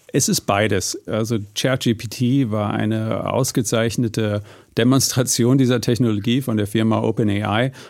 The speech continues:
Das war also auch einfach sehr gut inszeniert und sehr gut umgesetzt, dass das so schnell funktioniert und dass man da so einfach was tippen kann und sofort was sieht.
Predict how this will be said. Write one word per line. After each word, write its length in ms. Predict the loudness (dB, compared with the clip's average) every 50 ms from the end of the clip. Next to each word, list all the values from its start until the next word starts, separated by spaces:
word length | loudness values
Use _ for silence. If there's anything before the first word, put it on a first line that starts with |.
| -20 _
Das 240 | -6 -4 -4 -2 0
war 400 | 2 2 2 4 2 2 0 0
also 280 | 0 -2 0 0 0
auch 160 | -2 -2 -2 -4
einfach 300 | -4 -4 -2 -2 -2 -4
sehr 260 | -2 0 0 2 2
gut 200 | 2 0 0 0
inszeniert 600 | 0 -2 0 -2 -2 0 0 0 2 0 0 0
und 100 | -2 -2
sehr 200 | 0 0 0 0
gut 220 | 0 0 -2 -2 0
umgesetzt, 800 | 2 2 4 4 4 4 2 2 0 -2 -2 -4 -6 -8 -6 -6 -6 -4
dass 160 | -4 -4 -2
das 160 | -4 -4 -2
so 100 | -2 -4
schnell 340 | -4 -2 -2 0 0 0 0
funktioniert 720 | 0 0 -2 -2 0 0 0 2 2 2 2 0 0 -2
und 160 | -2 -2 0
dass 160 | -2 -2 -2
man 160 | -2 -2 0
da 160 | 0 0 0 0
so 140 | -2 -4 -4
einfach 420 | -4 -4 -2 0 0 -2 -2 -2 -10 -20 -20 -20 -20 -18 -10 -6
was 180 | -4 -4 -2
tippen 300 | 0 0 2 2 2 0
kann 240 | 2 2 2 2 2
und 80 | 2 0
sofort 340 | 0 -2 -2 -2 -2 0 0
was 180 | 0 0 0
sieht. 260 | 2 2 2 2 0